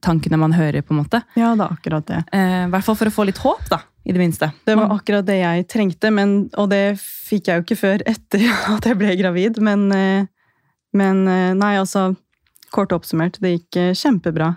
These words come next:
Speaker 2: Jeg fikk gått på fjellet, som jeg grua meg til å ikke kunne få gjøre. Og vi dro på bryllupsreise, og alt var liksom
Speaker 1: Så koselig
Speaker 2: egentlig
Speaker 1: bryllupsreise
Speaker 2: veldig
Speaker 1: med
Speaker 2: bra.
Speaker 1: en baby i magen.
Speaker 2: Ja, det var koselig.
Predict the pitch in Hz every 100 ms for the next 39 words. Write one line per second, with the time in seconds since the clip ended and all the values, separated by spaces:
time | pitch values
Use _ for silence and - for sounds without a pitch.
0 | - - 196 190 196 185 202 - 185 180
1 | - - 196 202 180 202 262 - 202 190
2 | 190 185 - _ _ _ _ _ _ _
3 | 202 202 185 170 165 190 - 160 156 160
4 | 156 160 156 180 160 165 254 - _ -
5 | - _ _ 190 180 180 175 175 175 170
6 | 175 170 175 175 180 233 214 202 - 214
7 | 202 - - 208 208 190 185 175 175 -
8 | - - 202 202 190 180 175 180 - 165
9 | 160 156 - _ _ - - - 247 294
10 | 226 190 170 262 196 175 202 185 160 220
11 | 202 170 190 175 160 165 170 160 165 294
12 | - _ 214 196 202 - _ - 180 226
13 | 262 226 - 196